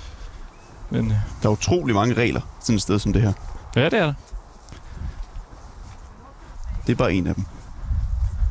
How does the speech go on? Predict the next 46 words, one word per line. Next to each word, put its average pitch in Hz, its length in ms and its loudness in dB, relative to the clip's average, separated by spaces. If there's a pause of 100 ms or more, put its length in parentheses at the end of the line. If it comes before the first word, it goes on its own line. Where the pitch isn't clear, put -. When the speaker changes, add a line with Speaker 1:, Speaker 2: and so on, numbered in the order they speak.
(680)
Speaker 1:
Ja. 107 80 4 (2000)
Speaker 2:
Nu - 80 2
går 175 120 4
vi 160 100 4
ligesom - 240 2
ud 175 180 4
mod 127 240 4 (100)
den 110 280 4
store 131 460 2
vej. 101 160 4 (880)
Det 123 100 4
siger 147 140 4
jo 123 60 4
også 120 140 2
noget 120 100 6
om, 113 60 2
hvor 104 100 2
stort 127 280 2
det 110 80 4
her 107 60 6
område 104 260 4
er. 107 60 4 (160)
Der 113 60 2
er 104 40 4
jo 113 40 4
ligesom 139 200 4
ret 127 140 4
store 143 320 2
veje, 113 240 4
som 123 140 2 (100)
deler 139 280 2 (480)
de 113 80 2
forskellige 113 600 4
sådan 110 220 0
kolonier 120 500 2 (220)
Speaker 1:
Mhm. - 0 -
Speaker 2:
på 147 80 2
en 139 100 6
eller 160 100 2 (140)
anden 104 40 2
måde, 101 180 4 (480)
op 113 120 4
i 120 40 6
lidt 110 180 4
mindre 120 360 4
bidder. 113 280 2